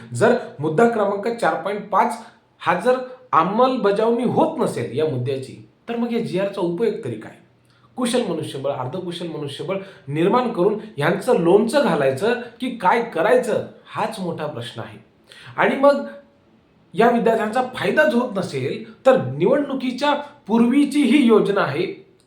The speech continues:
असंच म्हणायला काय हरकत नाही. मी सर्व विद्यार्थ्यांना सांगू इच्छितो की हा व्हिडिओ बनवत असताना मी कॅ-, आज माझ्याकडे माईक नाही आहे, त्यामुळं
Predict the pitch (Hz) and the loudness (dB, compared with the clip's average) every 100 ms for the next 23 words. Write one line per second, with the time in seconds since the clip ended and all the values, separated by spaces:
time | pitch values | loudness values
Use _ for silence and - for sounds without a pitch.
0 | _ _ 110 - 196 180 156 156 156 165 | _ _ -12 -8 -8 -6 -8 -8 -8 -6
1 | 143 123 120 113 104 - _ _ _ _ | -6 -8 -12 -14 -16 -20 _ _ _ _
2 | _ _ _ _ _ _ _ _ _ _ | _ _ _ _ _ _ _ _ _ _
3 | 135 - 123 160 151 127 120 120 120 117 | -12 -6 -2 -2 -2 -4 -4 -4 -4 -6
4 | 110 113 123 139 143 143 127 123 160 175 | -8 -8 -8 -8 -6 -4 -2 0 0 0
5 | 135 127 113 - 104 - - _ _ _ | -2 -4 -6 -8 -10 -12 -18 _ _ _
6 | _ _ _ 143 147 - 123 117 131 143 | _ _ _ -12 -12 -4 -2 0 2 2
7 | 147 131 117 123 147 147 107 120 - 113 | 2 -6 -8 -6 -6 -8 -8 -8 -8 -10
8 | 98 95 - _ _ _ 107 113 139 185 | -10 -12 -14 _ _ _ -6 -2 0 -2